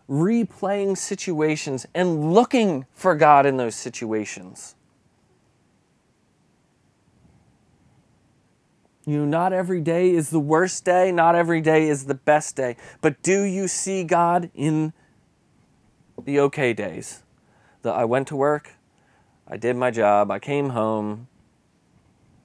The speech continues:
made dinner, went to bed.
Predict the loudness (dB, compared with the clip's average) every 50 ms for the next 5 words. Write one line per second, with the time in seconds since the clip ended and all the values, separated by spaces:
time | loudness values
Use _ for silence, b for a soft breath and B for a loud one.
0 | _ _ _ _ _ _ _ _ _ _ _ _ _ _ _ -12 -8 -6 -6 -6
1 | -4 -4 -4 -2 -2 -2 -2 -2 -4 -6 -10 _ _ _ -10 -10 -8 -8 -8 -6
2 | -6 -6 -6 -6 -10 -16